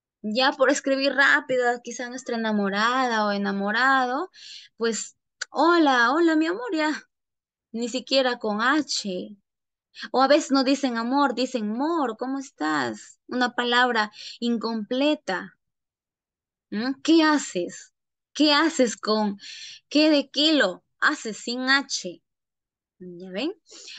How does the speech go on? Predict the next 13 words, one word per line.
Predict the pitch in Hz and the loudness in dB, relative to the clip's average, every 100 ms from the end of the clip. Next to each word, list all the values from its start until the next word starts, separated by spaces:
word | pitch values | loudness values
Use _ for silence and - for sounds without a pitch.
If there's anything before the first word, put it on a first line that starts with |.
| - | -10
Ahora, | - 262 233 196 | -6 -4 -2 -2
miren, | 285 285 220 | -2 -2 -2
ve. | 180 - _ _ _ _ _ _ _ _ _ _ _ _ _ _ _ _ _ _ _ _ _ _ - | -4 -8 _ _ _ _ _ _ _ _ _ _ _ _ _ _ _ _ _ _ _ _ _ _ -4
El | 262 269 | -2 0
término | 349 415 392 277 | -2 -2 -2 -2
fonología, | 208 214 208 196 185 185 - 214 196 180 294 - _ _ _ _ _ _ _ _ - - | -4 -6 -4 -2 -4 -6 -8 -2 -2 -2 -4 -10 _ _ _ _ _ _ _ _ -16 0
fono, | 294 302 262 214 302 - _ _ _ _ _ _ _ _ - | 4 4 2 0 -2 -6 _ _ _ _ _ _ _ _ -12
viene | 196 202 202 202 214 339 370 _ _ _ _ | -4 -2 0 0 -2 -4 -8 _ _ _ _
de | 185 185 | -10 -6
sonido. | - 262 320 339 226 151 - _ _ _ _ _ - - - | -4 0 4 4 4 0 -8 _ _ _ _ _ -20 -20 -4
Y | 285 339 | 4 6
logía, | 370 330 330 320 302 339 440 _ _ _ _ | 4 2 2 4 4 4 0 _ _ _ _
estudio. | - 202 202 - 233 233 190 170 - - | -8 -8 -8 -10 -4 -4 -4 -8 -12 -20